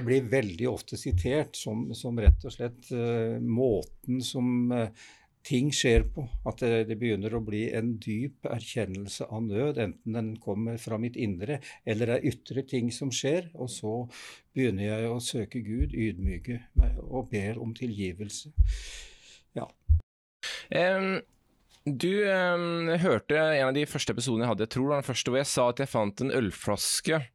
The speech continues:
Speaker 2: eh, i kjøleskapet til farfar. Og, og jeg trodde, og jeg trodde han var på vei, eh, mot fortapelsen. Eh, og du lo av <laughs> det,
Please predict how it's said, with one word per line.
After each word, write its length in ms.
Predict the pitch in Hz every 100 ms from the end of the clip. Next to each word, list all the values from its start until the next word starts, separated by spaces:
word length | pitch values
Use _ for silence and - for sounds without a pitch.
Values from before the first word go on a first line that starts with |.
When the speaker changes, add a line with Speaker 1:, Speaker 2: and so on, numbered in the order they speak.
| _ - - - _
Speaker 2:
eh, 380 | - 117 117 117
i 80 | 117
kjøleskapet 720 | 123 151 101 - 107 98 120
til 80 | 120
farfar. 480 | 104 90 123 120 104 - _ _ - -
Og, 840 | - - - - - - - 160 -
og 140 | 139 139
jeg 200 | 147 -
trodde, 260 | 151 113 208
og 200 | - 165
jeg 100 | 165
trodde 240 | 170 120
han 60 | 127
var 120 | 139
på 80 | 143
vei, 140 | 117 123
eh, 500 | 127 127 123 123 123 123
mot 140 | 120
fortapelsen. 640 | 123 113 95 104 - 135 117 - - - 311 -
Eh, 280 | - 120 123
og 140 | - 139
du 60 | 170
lo 120 | 156 113
av 140 | - - 185
<laughs> 100 |
det, 80 | 160